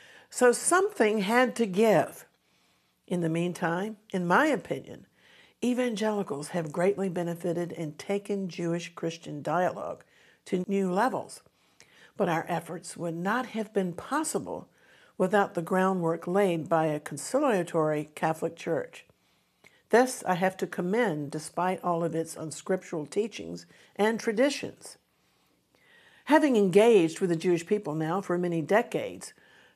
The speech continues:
I can truly testify that bonds of genuine friendship have been forged and have proven to be stable. So it's now possible to discuss sensitive and controversial subjects together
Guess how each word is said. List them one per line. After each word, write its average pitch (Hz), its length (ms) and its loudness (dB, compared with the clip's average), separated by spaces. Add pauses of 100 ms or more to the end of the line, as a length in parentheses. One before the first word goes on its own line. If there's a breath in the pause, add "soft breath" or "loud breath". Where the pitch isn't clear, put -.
(120)
I 254 160 4
can 226 240 0
truly 285 440 0
testify 151 840 -2
that 143 340 -10
bonds 220 560 4
of 165 220 2
genuine 202 520 0
friendship 170 600 -6
have 160 160 0
been 180 160 -4
forged - 640 -4 (800 soft breath)
and 185 160 2
have 165 240 -4
proven 233 560 0
to 175 80 0
be 202 220 0
stable. 254 680 0 (840 soft breath)
So 220 240 6
it's 196 140 2
now 254 220 6
possible 277 680 -2
to 156 160 -6
discuss 233 480 -2
sensitive 175 760 -4
and 143 200 -10
controversial 165 640 -4
subjects 226 540 -2
together 160 500 -4